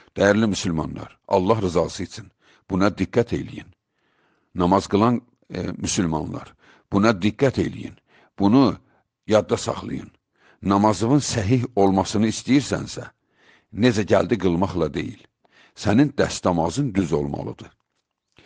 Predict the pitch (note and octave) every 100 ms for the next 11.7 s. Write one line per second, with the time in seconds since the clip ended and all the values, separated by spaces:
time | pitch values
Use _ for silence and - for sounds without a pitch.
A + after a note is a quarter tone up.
0 | - - - - - A2+ G#2+ A2+ C#3 B2+
1 | A2+ E2 E2 - - _ _ _ _ _
2 | _ _ _ _ _ - G#2+ G#2+ C3 C3+
3 | A2+ F#2+ A2 C3 G#2+ F2+ D#2 D2 - _
4 | _ _ _ - G#2 G#2 G2 G#2 G2+ A2
5 | C#3+ G2+ G#2 E2+ E2 _ _ _ _ _
6 | _ _ _ - G#2+ G#2+ A2+ A2+ A#2+ D#3+
7 | A#2 A#2 D#3+ - F#2 D#2 - - _ _
8 | _ _ _ _ _ _ _ - A2+ C#3
9 | D3+ F#2 A#2+ B2 D3 G3 - E2+ - -
10 | - D#2+ - G#2+ A#2 B2+ F3+ G#2 - G2+
11 | B2 A#2+ F2+ - - G2+ -